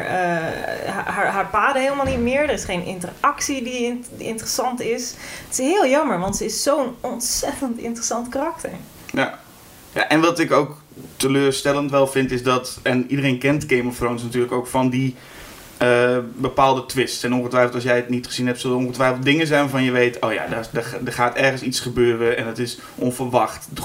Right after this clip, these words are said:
Speaker 2: Waar iedereen het over had en waar iedereen de mond van open viel. En dan vertelt natuurlijk ook teleur als je zo'n seizoen hebt waarvan je eigenlijk denkt, "Nou, dit ging eigenlijk wel precies zoals ik had verwacht."
Speaker 1: Hmm.
Speaker 2: Ik had wel ergens ge-, de hoop gehad dat het helemaal de andere kant op ging. En dan heb je natuurlijk ook een heleboel mensen die,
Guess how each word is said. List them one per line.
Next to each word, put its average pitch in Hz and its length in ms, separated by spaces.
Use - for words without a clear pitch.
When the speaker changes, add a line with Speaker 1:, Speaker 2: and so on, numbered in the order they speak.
Speaker 2:
Waar 131 180
iedereen 139 300
het 127 100
over 117 240
had 120 260
en 120 140
waar 120 180
iedereen 127 260
de 123 60
mond 127 220
van - 140
open 135 260
viel. 120 340
En 123 120
dan 165 240
vertelt 165 280
natuurlijk 156 320
ook 170 140
teleur 135 340
als 139 120
je 139 80
zo'n 135 360
seizoen 135 380
hebt 127 140
waarvan 131 320
je 127 80
eigenlijk 131 280
denkt, 127 220
"Nou, - 140
dit 120 140
ging 123 180
eigenlijk 151 340
wel 160 160
precies 151 340
zoals 147 260
ik 135 60
had 135 400
verwacht." - 640
Speaker 1:
Hmm. 180 300
Speaker 2:
Ik - 120
had 143 200
wel 160 220
ergens 156 300
ge-, 135 220
de 139 80
hoop 160 220
gehad 151 240
dat 139 140
het - 100
helemaal 170 580
de 127 80
andere 123 220
kant 123 180
op 113 80
ging. 123 140
En 147 60
dan 190 100
heb 202 100
je 190 60
natuurlijk 190 260
ook 202 60
een 202 60
heleboel 139 260
mensen 127 320
die, 123 260